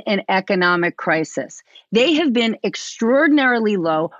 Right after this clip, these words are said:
for way, way, way too long. It's why the stock market did so well.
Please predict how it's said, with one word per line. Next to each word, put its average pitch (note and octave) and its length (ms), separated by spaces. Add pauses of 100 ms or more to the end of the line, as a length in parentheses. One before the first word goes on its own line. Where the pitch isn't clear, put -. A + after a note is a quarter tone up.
(100)
for G#3+ 220
way, C4+ 380
way, A#3+ 240
way G#3+ 260
too G#3 220
long. F#3 340
It's - 140
why F#3 180
the F3 80
stock A3+ 380
market F#3 340
did E3 180
so D#3+ 220
well. D3+ 320